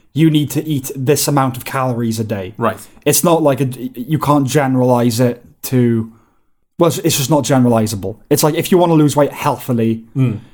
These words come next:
Speaker 1: you should eat fifteen hundred calories a day or whatever. If,
Speaker 2: Okay.
Speaker 1: if you wanna maintain your weight, seventeen hundred. You know what I mean? Like,
Speaker 2: Mm.
Speaker 1: so I'm sure that is tailored to you.
Speaker 2: Okay.
Speaker 1: Otherwise, I don't know why it would ask for your measurements.
Speaker 2: I don't know what nationality the manufacturer of this,
Speaker 1: Mm.
Speaker 2: like,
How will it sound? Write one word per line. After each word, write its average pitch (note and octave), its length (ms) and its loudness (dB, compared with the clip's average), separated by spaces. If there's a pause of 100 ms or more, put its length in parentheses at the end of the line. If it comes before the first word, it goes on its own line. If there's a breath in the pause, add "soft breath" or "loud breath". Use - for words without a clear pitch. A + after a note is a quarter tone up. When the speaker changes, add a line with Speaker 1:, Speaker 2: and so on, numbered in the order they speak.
(120)
Speaker 1:
you D3+ 100 4
should C#3+ 160 2
eat C3 120 4
fifteen C#3 340 -2
hundred A#2+ 240 -2
calories G#2+ 380 -2
a G#2 40 -6
day G2 260 -8 (140)
or A2 80 -2
whatever. F#2+ 240 -4
If, B2 160 -2
Speaker 2:
Okay. C3 160 0
Speaker 1:
if - 240 -8
you E3 80 4
wanna D#3+ 260 2
maintain D#3 520 2
your D3+ 120 4
weight, C#3+ 380 0 (120)
seventeen B2 460 0
hundred. G#2 260 -4
You D3+ 80 6
know D3 100 4
what C3+ 60 4
I - 20 4
mean? A2 160 0
Like, A2+ 200 0
Speaker 2:
Mm. F#2+ 80 -8 (800 loud breath)
Speaker 1:
so - 180 2
I'm D#3 120 2
sure D#3 280 4
that C#3 180 2
is B2 100 -4
tailored B2 360 0
to A#2+ 100 0
you. G#2 280 2 (160)
Speaker 2:
Okay. A2+ 240 -2 (120)
Speaker 1:
Otherwise, D3 320 2
I C3+ 40 0
don't C3+ 120 4
know B2+ 60 4 (120)
why B2 100 4
it B2 60 6
would A#2+ 120 2
ask A2+ 240 -2
for - 120 -2
your A2 440 2 (160)
measurements. G#2+ 600 0
Speaker 2:
I D3+ 60 0
don't F#3 180 0
know E3+ 100 4
what D3+ 380 2
nationality C3 760 -2
the B2 100 -2
manufacturer A#2 600 -6
of A2+ 80 -14
this, - 480 -4
Speaker 1:
Mm. C3+ 160 6
Speaker 2:
like, A2 80 4